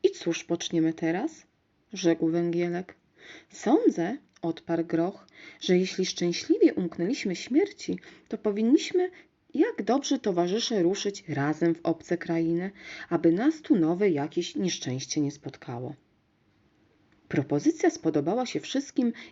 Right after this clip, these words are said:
i cała trójka wyruszyła w drogę. Wkrótce przybyli nad strumyk, gdzie nie było mostka ani kładki.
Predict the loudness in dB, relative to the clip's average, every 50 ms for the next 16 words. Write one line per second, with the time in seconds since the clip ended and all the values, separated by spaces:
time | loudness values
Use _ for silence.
0 | -14 -14 -14 -10 -6 0 2 4 4 4 2 0 -2 0 0 0 -2 -4 -4 -2
1 | -2 -2 -2 -4 -6 -4 -2 -2 -2 -2 -6 -8 -12 -12 -10 -10 -10 -10 -12 -12
2 | -14 -14 -20 -20 -20 -20 -20 -20 -20 -20 -20 -20 -20 -20 -20 -20 -18 -6 0 2
3 | 2 2 2 0 -4 -6 -4 -4 -4 -4 -4 -4 -2 0 2 2 2 2 2 0
4 | -2 -6 -10 -18 -12 -6 -2 0 0 0 0 0 -2 -6 -14 -18 -20 -20 -20 -20
5 | -16 -6 2 6 8 8 8 6 4 4 4 4 4 4 0 -2 -4 -6 -10 -12
6 | -8 -8 -6 -2 -2 -2 -2 -4 -4 -4 -4 -4 -6 -8 -8 -4 -4 -4